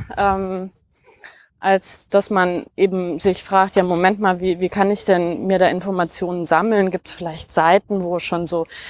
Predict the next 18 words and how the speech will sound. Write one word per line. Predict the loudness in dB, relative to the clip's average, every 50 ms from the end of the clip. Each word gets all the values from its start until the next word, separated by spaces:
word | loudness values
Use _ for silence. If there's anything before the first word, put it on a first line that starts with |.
| -20 -16 _
pädagogische | 0 2 4 4 4 4 2 0 0 0 0 0 -2 0 0 0 2 2 2 0
Bewertungen | 0 -2 -2 2 4 4 4 4 2 0 -4 -6 -4 -4 -2 -2
davon | -2 -2 -4 -4 -8 -8 -6
sind, | -6 -6 -8 -8 -10
wo | -12 -10
Inhalte, | -8 -6 -6 -6 -4 -2 0 2 2 0 0 0 -2 -2 -2 -4 -6 -14 -20 -20 -20 -20 -20 -20 _ _ _ _ _ _ _ _ _ _ 0
ähm, | 4 4 4 4 4 2 0 0 -2 -4 -6 -8 -8 -8 -8 -8 -10 -12 -12 -12 -6 -4
gezeigt | -4 -2 -2 0 2 4 4 2 2 -2 _ -4
werden, | 0 2 2 2 2 0 -2 -6 -6
beurteilt | -4 -2 0 0 -2 -2 -2 0 0 0 0 0
werden? | 2 2 4 2 2 0 -6 -10 -10 -10 -12 -12
Guck | -10 -10 -10 -10 -10
ich | -10 -8 -6
mal | -4 -4 -4
in | -4 -6 -6
Let's | -4 -6 -6 -6 -10
Play | -14 _ 0 0 2 2 0
rein, | -2 -2 -2 0 2 2 2 2 0 -2 -6 -8